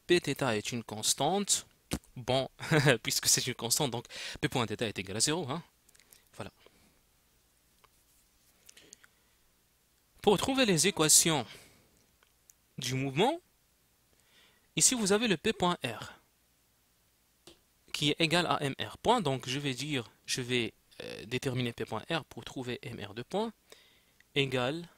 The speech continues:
à P theta carré sur M R à la puissance trois moins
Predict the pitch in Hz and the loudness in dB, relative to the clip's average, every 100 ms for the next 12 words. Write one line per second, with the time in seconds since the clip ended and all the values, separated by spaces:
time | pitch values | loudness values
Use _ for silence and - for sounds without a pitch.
0 | _ _ _ 120 120 117 _ _ _ _ | _ _ _ 0 0 -2 _ _ _ _
1 | _ - 139 139 - 110 110 104 120 156 | _ -4 -4 -4 -8 -8 -10 -8 -6 -6
2 | 160 _ _ _ _ - - - 143 127 | -8 _ _ _ _ 0 2 4 2 -2
3 | 131 - 135 131 117 117 139 135 127 - | -8 -6 -4 -2 -4 -6 -4 -4 -4 -4
4 | - 151 147 151 | -2 -2 -2 -4